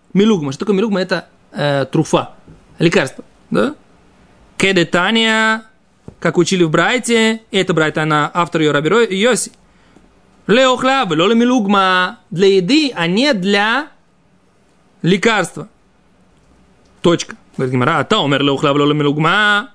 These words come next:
Ты говоришь, что для еды, но не для лекарства, ой, но. Или не так, давай выучим. Эло, в лелу квуса. Или это пришло от-, исключить лекарство, или стирку. Говорит Гемара, кашигу умер лахем.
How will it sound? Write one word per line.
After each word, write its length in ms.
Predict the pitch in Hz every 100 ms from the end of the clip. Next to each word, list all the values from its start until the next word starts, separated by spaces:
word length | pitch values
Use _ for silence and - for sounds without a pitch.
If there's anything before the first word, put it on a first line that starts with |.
| -
Ты 80 | 247
говоришь, 400 | 185 147 117 - _ _ _ -
что 140 | 160
для 260 | 147 175 170
еды, 340 | 160 269 196
но 120 | 151 151
не 180 | 202
для 120 | 226 175
лекарства, 800 | 156 175 202 262 202 185 165 -
ой, 380 | 202 175 170
но. 420 | 175 185 170 - _ _ _ _ _ _
Или 240 | 277 294 208
не 120 | 190
так, 240 | 214 262
давай 200 | 214 190
выучим. 400 | 156 139 120 202 - _ _ _ _ _ _ _ _ _ _ _ _ _ _ -
Эло, 540 | 175 233 262 254 247
в 80 | 208
лелу 220 | 240 262
квуса. 420 | 220 294 - - -
Или 220 | 202 226
это 140 | 233 214
пришло 320 | 220 214 226 220 -
от-, 140 | 190
исключить 300 | 180 185 196
лекарство, 400 | 208 190 151 170
или 100 | 170
стирку. 540 | 196 - 349 302 285 - _ _ _ _ _ _ _ -
Говорит 220 | 131 135
Гемара, 260 | 135 208 214
кашигу 320 | - - 185
умер 420 | 254 170 170 160
лахем. 880 | 160 160 - 160 226 220 220 226 277